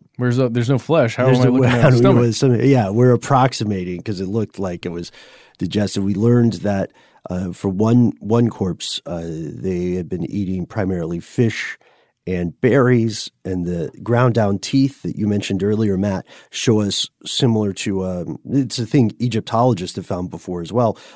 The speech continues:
Speaker 2: uh, in places where people live around a lot of sand, the sand gets into your food and it naturally grits down your teeth.
Speaker 1: Wow.
Speaker 2: They
Speaker 1: Yeah,
Speaker 2: didn't
Speaker 1: over
Speaker 2: have cavities.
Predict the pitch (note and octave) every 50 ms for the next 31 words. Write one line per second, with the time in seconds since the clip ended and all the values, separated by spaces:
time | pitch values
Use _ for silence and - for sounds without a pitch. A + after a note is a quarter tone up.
0 | - _ - F#2+ F#2+ F2+ - A2 A2 G#2+ - - A2+ A#2 A#2 - G#2 F#2+ F2 F2+
1 | F#2+ F#2 - - A2 G2 F#2 F2+ F2+ F#2 A2+ C3+ B2+ G#2+ G2 F#2 E2+ F2+ F#2 E2
2 | E2+ E2+ F2+ E2+ E2 D#2+ D2+ - - A#2 F#2+ F2 E2 D2+ D#2 E2 D#2 - - _
3 | _ _ _ _ _ _ _ _ _ G2 F#2+ - - - A2+ G#2 G2+ F#2+ F2 F#2
4 | F#2 - - - F2+ E2+ D#2+ D#2 D2 D2 - - - G2+ F#2 E2+ D#2 D#2 D#2+ E2
5 | E2 D#2+ - - G#2 G2+ G2+ G2 - - F#2 E2+ D#2+ D2+ - E2+ F2+ F2+ - -
6 | - - F2 E2+ D#2+ D#2 D2+ C#2+ - - - - G#2+ - - - - _ _ _
7 | _ _ _ _ _ _ _ - _ _ _ - F#2 F2 - - _ _ _ _
8 | _ - A#2 B2+ D3+ D#3 C#3 B2+ B2 G#2+ - C3 C#3+ C3+ - - - - - -